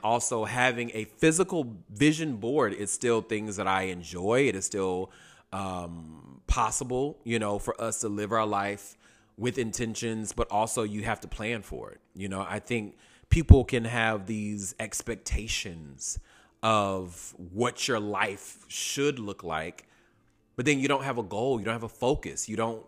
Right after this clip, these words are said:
you haven't planned it out. Me, I'm a Pisces through and through. And y'all know, listen, Pisces, I'm a old true Pisces. March fifth, I'm taking gifts.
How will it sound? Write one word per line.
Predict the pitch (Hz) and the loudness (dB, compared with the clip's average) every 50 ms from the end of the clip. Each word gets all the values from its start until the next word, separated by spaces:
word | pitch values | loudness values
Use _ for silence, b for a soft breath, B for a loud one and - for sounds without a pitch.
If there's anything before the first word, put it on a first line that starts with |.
| _ _ _ _ | _ _ _ _
you | 117 117 120 | -8 -4 -4
haven't | 120 123 131 120 - | -2 -2 -4 -8 -10
planned | - - 117 113 131 135 131 | -12 -12 -4 0 0 2 2
it | 123 117 | 2 2
out. | 127 170 165 90 67 - - b b b b b b b b | 4 2 2 0 -2 -6 -12 b b b b b b b b
Me, | - 165 214 226 | 0 2 4 4
I'm | 226 220 | 4 4
a | 190 | 2
Pisces | - - - 170 131 127 - - 101 87 82 78 | 2 4 4 4 4 4 -2 -6 -6 -8 -10 -12
through | - - 190 247 285 285 | 0 4 6 6 8 6
and | 269 - | 4 4
through. | - 127 90 - - - _ _ | 2 -2 -4 -4 -10 -18 _ _
And | 87 98 | -6 2
y'all | 113 143 160 185 196 196 | 6 8 10 10 10 8
know, | 190 170 139 120 | 6 4 4 6
listen, | 117 131 123 - 113 104 - | 4 4 2 2 -2 -4 2
Pisces, | - 170 165 165 160 - - 151 143 143 139 135 127 123 - B B B B B B B B | 4 6 6 6 2 -2 -2 0 0 0 -2 -2 -4 -6 -8 B B B B B B B B
I'm | - 123 139 | -2 2 4
a | 135 | 6
old | 131 127 127 123 117 110 | 6 6 4 2 0 -2
true | - - - 170 180 165 | -4 -2 0 2 2 4
Pisces. | - 139 123 117 110 104 - 107 90 85 82 80 | 4 4 4 4 2 0 -2 -6 -6 -8 -10 -2
March | 87 127 139 139 123 120 - | 4 6 6 6 6 4 -4
fifth, | - - 127 127 107 87 - - - - - - - - | -4 2 2 2 2 2 -4 -10 -20 -20 -20 -18 -10 -10
I'm | 82 85 85 82 80 78 - | -8 -8 -6 -8 -10 -10 -8
taking | - - 98 95 - 90 82 80 80 78 80 82 - _ _ 76 | -6 -6 -6 -6 -6 -8 -8 -8 -8 -10 -12 -14 -16 _ _ -8
gifts. | - 90 78 69 - - - - - - - - - - | -4 -4 -2 0 -2 -2 0 2 2 2 2 0 -2 -4